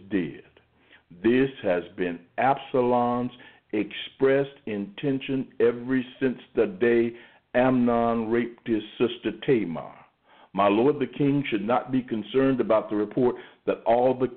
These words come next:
king's sons are dead. Only Amnon is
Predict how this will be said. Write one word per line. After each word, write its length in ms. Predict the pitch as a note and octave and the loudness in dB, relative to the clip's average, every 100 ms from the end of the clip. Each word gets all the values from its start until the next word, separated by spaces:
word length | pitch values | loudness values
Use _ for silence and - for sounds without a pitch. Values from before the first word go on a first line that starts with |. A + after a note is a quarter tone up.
| - | 0
king's 320 | C#3+ C#3 C3+ - | 2 2 -2 0
sons 360 | C3 B2+ C3 A#2 | 2 2 2 2
are 260 | A2+ G#2+ G#2 | 2 0 0
dead. 340 | A2 G2 F2+ - - _ _ | 2 2 0 -8 -20 _ _
Only 720 | B2+ C#3 D3 C#3+ C#3+ - - - | 2 4 4 4 4 2 -6 -2
Amnon 1080 | C3 C#3 C3+ B2+ A#2 A2+ A2 G#2+ G#2 G2+ G2+ | 2 4 4 4 4 6 4 4 2 -2 -6
is 380 | G#2+ G#2 G2 | -4 0 0